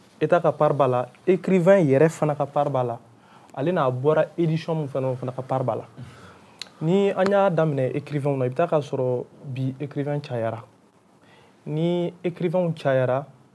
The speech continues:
i bɛ taa k'a sɔrɔ mɔgɔ mun bɛ, euh, effort fourni kosɛbɛ k'a ka œuvre lakodɔn, i bɛ taa k'a sɔrɔ a ka ca Ala fɛ o bɛ dɔn ka tɛmɛ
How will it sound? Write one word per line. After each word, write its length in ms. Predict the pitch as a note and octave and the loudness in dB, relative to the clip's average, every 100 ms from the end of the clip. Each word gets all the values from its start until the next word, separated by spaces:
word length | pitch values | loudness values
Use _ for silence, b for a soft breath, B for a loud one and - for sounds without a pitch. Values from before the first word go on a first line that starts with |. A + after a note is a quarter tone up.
| - | -8
i 40 | E3+ | -2
bɛ 80 | |
taa 120 | E3+ G3+ | 2 2
k'a 140 | E3 | 2
sɔrɔ 240 | D3+ D3+ | 0 -2
mɔgɔ 340 | D3 C3+ C3 F3+ | -2 -2 2 2
mun 280 | F#3+ D#3+ D3 | 2 0 0
bɛ, 420 | D3+ D#3 D#3 D#3+ _ b b b b b b _ _ _ _ - | 2 2 2 -2 _ b b b b b b _ _ _ _ 2
euh, 380 | D3+ D3 C#3+ D3 - | 6 8 6 4 2
effort 320 | E3+ - F#3+ | 0 4 2
fourni 380 | - E3+ D#3+ D#3+ - | 2 0 2 0 0
kosɛbɛ 500 | F#3+ F#3+ F3 F3 F3+ - - - | 0 4 6 6 4 -4 -20 -2
k'a 120 | D3 | 0
ka 140 | C3+ E3 - | 2 2 4
œuvre 300 | G3 F3 G3 | 2 4 2
lakodɔn, 600 | D#3 C#3+ D#3 C#3 D3 E3+ - _ - | 2 2 0 2 2 0 -6 _ -10
i 40 | D3+ | 0
bɛ 60 | |
taa 140 | G3 F#3+ | 2 2
k'a 120 | D#3 | 0
sɔrɔ 260 | - D3+ - | 0 -2 -2
a 60 | |
ka 100 | C#3+ D#3+ | -4 -6
ca 200 | - F3+ | -4 -4
Ala 220 | F#3 F#3 | -2 -2
fɛ 100 | F3+ | 0
o 80 | C#3 | -2
bɛ 160 | D3 | -2
dɔn 280 | C#3 C3 F3 | -2 0 0
ka 120 | D#3 | 0
tɛmɛ 360 | C#3+ B2+ B2+ | -2 -2 -2